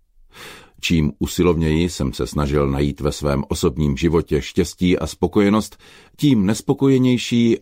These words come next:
a nešťastnější jsem byl. Po hluboké úvaze jsem se rozhodl, že se svému nešťastnému životu podvolím. Došel jsem k názoru, že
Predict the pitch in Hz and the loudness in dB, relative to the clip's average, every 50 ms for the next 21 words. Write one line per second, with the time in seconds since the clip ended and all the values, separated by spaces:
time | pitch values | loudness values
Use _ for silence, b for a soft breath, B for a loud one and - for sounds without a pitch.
0 | _ - 90 85 73 73 80 - - - 98 82 - - 71 69 65 64 - - | _ -2 -2 0 0 0 -2 -2 -2 -4 -4 -4 -4 -6 -4 -4 -4 -4 -6 -8
1 | 60 60 - - - 64 58 58 55 - 67 67 60 50 - - _ _ _ _ | -10 -10 -10 -8 -8 -8 -8 -8 -8 -6 -6 -6 -6 -8 -10 -16 _ _ _ _
2 | _ _ _ _ _ B B B B B B B B B B B B B _ - | _ _ _ _ _ B B B B B B B B B B B B B _ 2
3 | 90 110 143 147 151 151 - 156 135 110 - 101 113 107 127 123 104 110 123 123 | 4 4 4 4 2 2 2 2 2 2 2 0 2 2 2 0 0 0 -2 -2
4 | - - 131 123 127 - - 117 92 92 90 95 113 110 104 127 123 b b b | -2 -2 -2 -2 0 0 0 2 2 2 2 2 2 4 4 2 0 b b b
5 | b b b b - 90 82 127 120 - 147 - - - 139 135 135 131 110 92 | b b b b -4 0 0 0 0 0 -2 -4 -2 0 0 0 2 2 2 2
6 | 82 87 - - - - - - 123 120 120 117 107 90 71 71 87 85 101 98 | 0 0 0 -2 -4 -4 -2 -2 0 0 2 2 0 0 2 0 2 2 2 0
7 | - - 87 - - 80 76 73 76 78 71 60 55 50 - - - - _ _ | 2 0 -2 0 0 -2 -2 0 0 0 -2 -2 -6 -10 -14 -18 -20 -20 _ _
8 | _ _ _ _ _ B B B B B B B B - 90 85 - - 78 76 | _ _ _ _ _ B B B B B B B B 0 0 0 2 0 0 -2
9 | - - 80 73 - 76 73 76 78 76 65 80 78 76 85 90 92 87 82 73 | 0 0 -2 -2 0 0 0 0 0 0 0 0 2 2 2 2 0 0 -2 -2
10 | 64 | -4